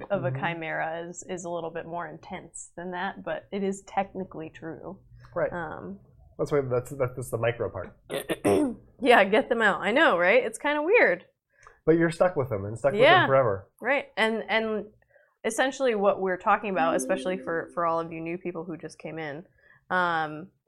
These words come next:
Speaker 1: is, is the conflict between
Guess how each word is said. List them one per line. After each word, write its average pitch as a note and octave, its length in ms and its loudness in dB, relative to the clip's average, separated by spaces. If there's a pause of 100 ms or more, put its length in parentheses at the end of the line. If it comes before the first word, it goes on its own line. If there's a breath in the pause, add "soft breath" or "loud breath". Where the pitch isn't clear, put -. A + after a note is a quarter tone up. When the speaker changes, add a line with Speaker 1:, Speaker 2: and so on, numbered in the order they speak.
(840)
Speaker 1:
is, G3 560 0
is G3 200 -2
the F#3 220 -6
conflict C4 880 -2 (380)
between F3+ 920 -6